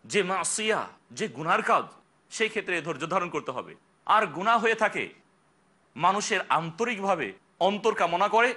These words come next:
তার যে চোখ, হাত, পা, কান, লজ্জাস্থান, সেগুলো তার বাস্তবে রূপদান করে। আর সেগুলোকে কন্ট্রোল করাই হলো সবর। সুপ্রিয় দর্শক, এজন্য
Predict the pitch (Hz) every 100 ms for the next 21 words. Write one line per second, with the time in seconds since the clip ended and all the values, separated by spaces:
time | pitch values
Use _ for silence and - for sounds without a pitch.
0 | - _ _ _ _ _ _ - 190 196
1 | 185 156 - _ _ _ _ _ 117 110
2 | 185 160 131 - _ - 208 196 139 -
3 | - - - 151 202 185 - - - 196
4 | 190 135 - - 190 202 151 101 123 160
5 | 165 208 190 214 170 95 - _ _ -
6 | 214 208 208 165 123 170 - 202 160 139
7 | 127 123 104 78 _ _ _ _ _ _
8 | - 180 220 254 247 - - - - 208
9 | 220 226 226 214 175 180 175 247 233 180
10 | 220 262 175 - 147 117 113 - _ _
11 | _ _ _ - 214 180 165 143 - 160
12 | - _ _ _ _ - 185 208 208 170